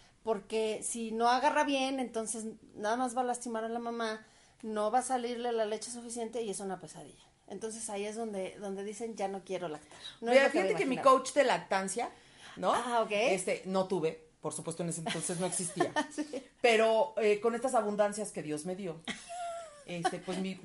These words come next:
Speaker 2: la boquita de mi bebé, que era como de este tamaño, pues no, no encajábamos, ¿verdad? Y entonces una maravillosa enfermera,
Speaker 1: Ajá.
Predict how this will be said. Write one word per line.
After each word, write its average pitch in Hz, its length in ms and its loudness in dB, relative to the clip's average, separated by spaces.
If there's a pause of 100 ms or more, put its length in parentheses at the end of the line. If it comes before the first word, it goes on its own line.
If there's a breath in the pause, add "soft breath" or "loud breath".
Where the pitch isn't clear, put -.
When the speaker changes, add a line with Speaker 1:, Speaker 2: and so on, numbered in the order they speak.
(160)
Speaker 2:
la 202 160 6
boquita 180 320 -2
de 180 80 0
mi 170 140 -4
bebé, 165 240 -4
que 165 80 -8
era 139 160 -6
como 139 220 -10
de 143 80 -8
este 147 160 -12
tamaño, 165 440 -6
pues 147 160 -14
no, 147 320 -6
no 170 140 -8
encajábamos, 131 720 -8
¿verdad? 226 240 -6 (640 loud breath)
Y 226 100 -2
entonces 269 640 0
una 311 260 4
maravillosa 190 720 0
enfermera, 151 720 -4 (160)
Speaker 1:
Ajá. 202 440 -8